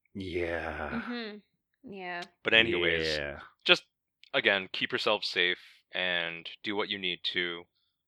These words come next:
Speaker 3: But remember, there's, there's a lot of things happening right now that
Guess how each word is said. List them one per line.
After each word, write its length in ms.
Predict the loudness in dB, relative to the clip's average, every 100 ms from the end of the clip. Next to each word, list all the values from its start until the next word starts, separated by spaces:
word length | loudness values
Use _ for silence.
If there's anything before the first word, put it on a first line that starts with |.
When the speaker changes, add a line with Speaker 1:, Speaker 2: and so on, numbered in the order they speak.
| _ 2
Speaker 3:
But 200 | 2 2
remember, 420 | -2 -2 0 0
there's, 680 | 0 -2 -4 -6 -6 -8 -8
there's 180 | -8 -4
a 40 | 0
lot 260 | 0 2
of 140 | -2 -4
things 320 | -4 -4 -2
happening 380 | 0 0 -4 -4
right 180 | -6 -4
now 180 | -4
that 240 | -4 -8